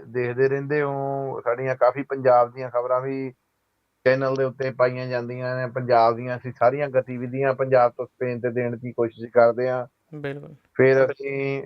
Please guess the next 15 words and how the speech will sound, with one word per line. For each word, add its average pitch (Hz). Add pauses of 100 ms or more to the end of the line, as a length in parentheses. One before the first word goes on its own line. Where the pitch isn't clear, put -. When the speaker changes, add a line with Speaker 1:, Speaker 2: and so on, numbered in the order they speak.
Speaker 1:
ਸਾਰੀਆਂ, 156
ਇੰਨੀ 160
ਮਿਹਨਤ 165
ਕਰਦੇ 151
ਪਏ 156
ਹਾਂ, 170 (920)
ਪ੍ਰੋਪਰ, 139 (760)
ਪ੍ਰੋਪਰ 139
ਅਸੀਂ 143
ਚੈਨਲ 139
ਤੇ 143
ਕੰਮ 127
ਕਰ 127
ਰਹੇ 139
ਹਾਂ। 139